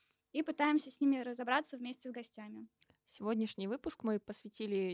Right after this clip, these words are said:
Speaker 2: теме сепарация.
Speaker 1: И для начала, наверное, нужно сказать, что такое вообще сепарация. Психолог Елена Новоселова объясняет это явление так.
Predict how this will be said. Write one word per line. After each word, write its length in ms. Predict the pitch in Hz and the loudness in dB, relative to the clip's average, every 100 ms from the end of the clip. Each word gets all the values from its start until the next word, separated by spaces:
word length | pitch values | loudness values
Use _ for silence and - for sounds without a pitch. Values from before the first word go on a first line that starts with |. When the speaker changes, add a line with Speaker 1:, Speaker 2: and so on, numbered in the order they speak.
| - | -2
Speaker 2:
теме 320 | 220 196 180 | -2 -2 -2
сепарация. 800 | - - 165 175 220 - 208 202 - _ _ _ _ | -8 -6 0 0 0 -4 -4 -6 -10 _ _ _ _
Speaker 1:
И 280 | 247 254 240 | 0 2 2
для 160 | 233 | 2
начала, 560 | 254 254 262 302 285 247 - | 0 0 2 4 4 0 -6
наверное, 500 | 240 254 254 247 240 | -2 0 0 -2 -4
нужно 380 | 254 240 240 226 311 _ _ _ | -8 -4 -4 -6 -10 _ _ _
сказать, 360 | _ 262 269 262 | _ 4 4 4
что 160 | - | -2
такое 240 | 240 240 226 | -12 -10 -10
вообще 300 | 233 - 233 | -10 -10 -12
сепарация. 720 | - 226 233 320 - 247 233 _ _ _ | -12 -10 -10 -10 -12 -12 -12 _ _ _
Психолог 480 | - 269 277 262 254 | -4 4 6 6 4
Елена 320 | 247 254 254 | 0 4 4
Новоселова 720 | 240 233 - 339 320 247 196 - | 2 -4 0 2 2 0 -4 -6
объясняет 640 | 226 226 - 262 269 254 _ _ | -12 -8 -2 2 2 0 _ _
это 320 | 247 - 233 226 | -16 -10 -8 -8
явление 420 | 220 220 262 247 | -6 0 2 2
так. 320 | 220 180 | -4 -12